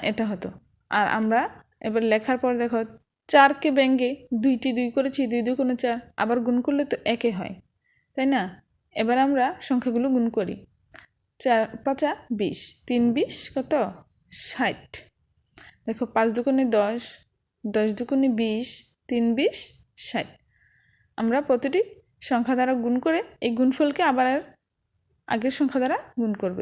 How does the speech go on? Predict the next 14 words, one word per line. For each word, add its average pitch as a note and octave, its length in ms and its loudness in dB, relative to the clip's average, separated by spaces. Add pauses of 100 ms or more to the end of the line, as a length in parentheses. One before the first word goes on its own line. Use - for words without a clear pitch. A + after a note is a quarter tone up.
এভাবে A3 300 2
করব। G3 260 -4 (680)
পাঁচ, B3+ 240 6 (200)
ছয়, A3+ 420 4 (460)
একে C4 260 0
নিয়ম B3+ 280 0 (800)
তোমরা C4+ 240 4 (300)
নিজেরা A3+ 360 4
করে G3 260 -2
নিবে। F#3 260 -8 (600)
এবার A3+ 220 4
আমি A#3 200 0 (240)
সাত - 340 2
নম্বরটি A3+ 440 -2